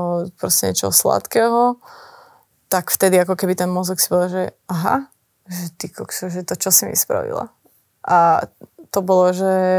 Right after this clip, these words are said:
že pre mňa akože veľmi zvláštny ako keby pocit, že tá hlava, to telo akože s-, celkom rýchlo to natiahlo, aj tú vodu, aj ako keby som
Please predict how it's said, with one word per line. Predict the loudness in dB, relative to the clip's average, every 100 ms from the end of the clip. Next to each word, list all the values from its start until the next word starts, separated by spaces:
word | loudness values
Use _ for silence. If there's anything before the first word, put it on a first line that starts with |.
| 2 2 0
že | -2 -8 -6 -6 -4 -2 -2 -2 -4
pre | -2 0
mňa | 0 0
akože | 0 0
veľmi | 2 2 2
zvláštny | 0 -2 -4 -8 -10 -8
ako | -6 -6
keby | -2 0 0
pocit, | -2 -2 -2
že | -2 -2
tá | -2
hlava, | 0 2 2 4 2 2 -2
to | -4
telo | 0 2 4
akože | 2 2 -2
s-, | -2 -2
celkom | 0 0 2 -2
rýchlo | 0 -2
to | 0
natiahlo, | -2 -2 0 2 4
aj | 2 2
tú | -2
vodu, | -2 2 4
aj | 2 0 -4
ako | -6 -10
keby | -6 -4
som | -2 -4